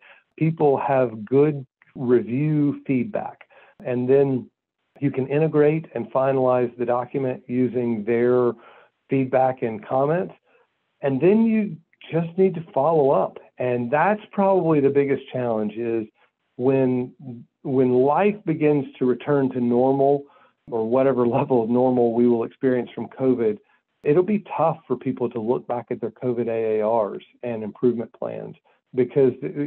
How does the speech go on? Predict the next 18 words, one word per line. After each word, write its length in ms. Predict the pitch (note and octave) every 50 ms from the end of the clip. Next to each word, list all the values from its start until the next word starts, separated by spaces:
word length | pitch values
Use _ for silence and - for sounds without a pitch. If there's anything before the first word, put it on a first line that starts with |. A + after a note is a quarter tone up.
| A2 D3+
it 120 | D3 C3+
just, 240 | G#2 C3+ C3+ B2+ - - - -
other 240 | C3+ C#3+ D3 D3+
things 360 | C3 C3+ D3+ C#3+ C#3 C3+ B2 -
will 180 | - B2 A#2+ A#2 - -
take 180 | - B2 A#2+ _
precedent. 520 | - - G#2 G2 - - - G2+ F2+ - - _ _ _ _ _ _ _ _ _
And 220 | - C3 B2+ B2 A#2+
when 200 | B2+ B2+ B2+ B2
we 460 | A#2+ B2+ B2+ B2 B2 A#2+ A#2+ A#2 - _ _ _ _ -
get 200 | B2+ D3 D#3 D#3+ - - _
six 180 | - G3+ F#3+ - -
months 360 | D#3 D3+ D3+ D#3+ E3+ E3+ E3 - - -
away 320 | C#3 B2+ B2+ C3 C#3 C#3 C3+
from 140 | - C#3 B2+
an 80 | A#2 A2+
exercise, 840 | A2+ B2 C3+ - - - E3 D#3 - E3+ D#3+ D#3+ E3 F#3 G3 G3 G3 - _ -
it's, 260 | - D3 C#3+ C#3 C#3+